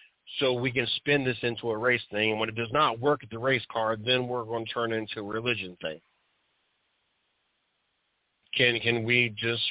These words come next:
for a moment just relish in the fact that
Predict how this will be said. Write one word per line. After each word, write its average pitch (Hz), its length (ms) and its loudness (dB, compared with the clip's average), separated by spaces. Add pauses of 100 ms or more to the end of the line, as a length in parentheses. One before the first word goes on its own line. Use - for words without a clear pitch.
for 123 180 6
a 113 40 4
moment 107 460 -2 (1500)
just 98 220 -6
relish 110 380 2 (280)
in 107 120 0
the 104 80 -4 (100)
fact 110 320 6 (100)
that 98 280 2